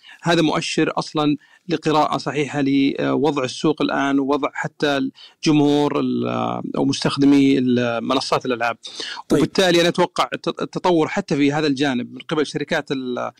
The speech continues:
Speaker 1: الأجهزة، ال-، سواء الأجهزة المحمولة أو أجهزة الألعاب مثل سوني. أعتقد بيكون السباق محموم خلال الفترة القادمة، وبالتالي، آه، هذا كله يصب في صالح ال-، آه، يعني هذا السوق.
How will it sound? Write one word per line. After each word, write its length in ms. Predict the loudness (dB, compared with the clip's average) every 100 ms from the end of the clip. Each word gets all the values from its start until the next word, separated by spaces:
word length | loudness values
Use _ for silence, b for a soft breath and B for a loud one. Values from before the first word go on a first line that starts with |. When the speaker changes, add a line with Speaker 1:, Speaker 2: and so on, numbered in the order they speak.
| b b b -6
Speaker 1:
الأجهزة، 800 | -2 -2 0 0 0 0 0
ال-، 240 | 0 -2 -2
سواء 280 | 0 0 0
الأجهزة 420 | -2 -2 -2 2
المحمولة 600 | 0 2 2 4 2 0
أو 280 | -2 -4 -4
أجهزة 280 | -6 -10 -10
الألعاب 420 | -8 -2 0 0
مثل 420 | -4 -10 -10 -10
سوني. 460 | -6 0 2 2 0 B B B B
أعتقد 540 | -2 -2 -2 -2 -4 -4
بيكون 440 | -4 2 2 2
السباق 420 | 0 0 0 0 -2
محموم 300 | -2 0 0
خلال 240 | 0 -2
الفترة 340 | -2 -4 -2
القادمة، 500 | -4 -2 -2 0 -2 -2 b b b b -2
وبالتالي، 840 | 0 0 0 2 4 4 4 2
آه، 320 | 0 -2 -2
هذا 220 | -2 -2
كله 180 | -2 -2
يصب 220 | -2 -4
في 120 | -4
صالح 360 | -4 -2 -2 -2
ال-، 300 | -4 -4 -6 -8 -10 -10 -10 -12 -14 b b b -6
آه، 280 | -2 -2 0
يعني 340 | 2 2 2 2
هذا 140 | 2
السوق. 320 | 0 -4 -6